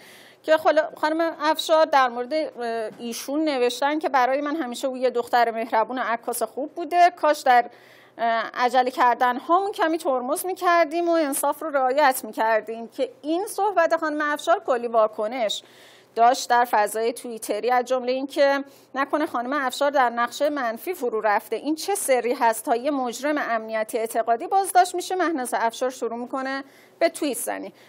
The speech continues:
«کاش این بازیگر در درجه اول تکلیف حمایتش از قاتل، اه، قاتل رو مشخص می‌کرد، از قاتل طلبه رو.» که اون هم برمیگرده به اون طلبه‌ای که، اه، حالا به شهادت رسید.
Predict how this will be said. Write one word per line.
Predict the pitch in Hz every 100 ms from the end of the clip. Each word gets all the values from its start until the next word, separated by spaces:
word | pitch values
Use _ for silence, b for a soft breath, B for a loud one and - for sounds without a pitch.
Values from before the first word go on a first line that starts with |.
| B
«کاش | - 277
این | 285 277
بازیگر | 247 226 220 269 302
در | 294 294
درجه | 285 269 233 269
اول | 262 220 311 320
تکلیف | 247 - 277 330
حمایتش | 349 339 285 254 240 240 226
از | 233 262 -
قاتل، | 240 233 233 262 262 269 262 B B B B B B
اه، | 226 220 214 208
قاتل | - 226 233 233 294
رو | 277 311
مشخص | 262 - 226 - 320 233 226 214
می‌کرد، | 202 269 208 202
از | 214 208 -
قاتل | 214 - 233
طلبه | 240 - 208 151 180 180
رو.» |
که | - 247 240 233 -
اون | 247
هم | 247 240
برمیگرده | 226 226 226 233 226 226
به |
اون | 220 220
طلبه‌ای | 233 226 202 202 226 247
که، | - 254 254 - B B B B B _
اه، | 226 202 _ 202
حالا | 202 196 208 202 - b b _ -
به |
شهادت | 226 220 214 196 202 214 214
رسید. | - -